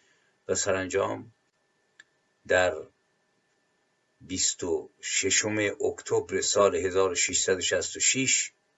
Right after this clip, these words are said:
در سی و شش سالگی مرد. کمفر بیان می‌کنه، شاردن نیز می‌گوید مرگ شاه به دلیل مرضی بود که از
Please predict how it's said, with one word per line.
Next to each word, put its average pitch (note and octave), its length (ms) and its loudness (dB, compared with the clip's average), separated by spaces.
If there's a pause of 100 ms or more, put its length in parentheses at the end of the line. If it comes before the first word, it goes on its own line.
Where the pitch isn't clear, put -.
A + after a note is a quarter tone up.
(720)
در F2+ 160 2
سی - 200 -4
و F2 40 -8
شش - 220 -4
سالگی F2+ 720 -6 (1080)
مرد. - 560 0 (1400)
کمفر G#2+ 640 2 (840)
بیان G2+ 340 0
می‌کنه، G2+ 440 -4
شاردن G2 560 2
نیز G2 400 -4 (840)
می‌گوید G2+ 640 2 (1200)
مرگ A2 440 2
شاه G#2 480 6
به G2 80 4
دلیل G2 480 4
مرضی G#2 600 4
بود G#2 320 -8
که G2+ 120 -2
از G2 300 4